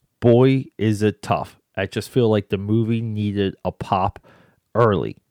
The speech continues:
Ne-, it really needed Harley Quinn doing some type of heist, something crazy, and, and we really didn't get that. We got, uh, her crying,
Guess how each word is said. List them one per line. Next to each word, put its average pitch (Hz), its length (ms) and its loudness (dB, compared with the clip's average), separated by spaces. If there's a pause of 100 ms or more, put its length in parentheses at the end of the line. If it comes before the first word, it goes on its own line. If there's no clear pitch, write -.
Ne-, 107 260 -6
it 95 200 -2
really 123 400 2
needed 120 320 -4
Harley 113 320 -2
Quinn 107 340 -8
doing 95 460 0
some 117 320 -4
type 117 480 0
of 82 120 -8
heist, - 600 -4 (460)
something 131 960 -2 (260)
crazy, - 960 -6
and, 101 280 -6
and 107 160 -6
we 104 120 -4
really 113 400 0
didn't 101 240 0
get 87 180 -6
that. 73 240 -6
We 87 100 -10
got, 90 340 -2
uh, 82 200 -2
her 92 160 -6
crying, 117 640 -4